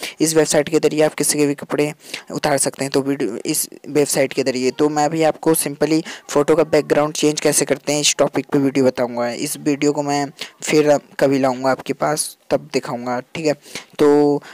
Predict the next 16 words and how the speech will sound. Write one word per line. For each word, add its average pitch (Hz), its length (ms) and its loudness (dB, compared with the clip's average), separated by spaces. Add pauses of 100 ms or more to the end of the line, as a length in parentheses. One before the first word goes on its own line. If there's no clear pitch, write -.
(100)
आपको 143 320 0
यहाँ 143 180 -4
से 143 120 -6
back 147 240 2
आना 170 180 2
है, 175 80 4
तो 170 120 4
आपको - 240 2
पहली 147 280 0
वाली 147 220 4
website 143 400 0
पे 160 120 2
ओके 147 220 0
कर 135 100 -2
लेना 131 260 -4
है। 131 600 -6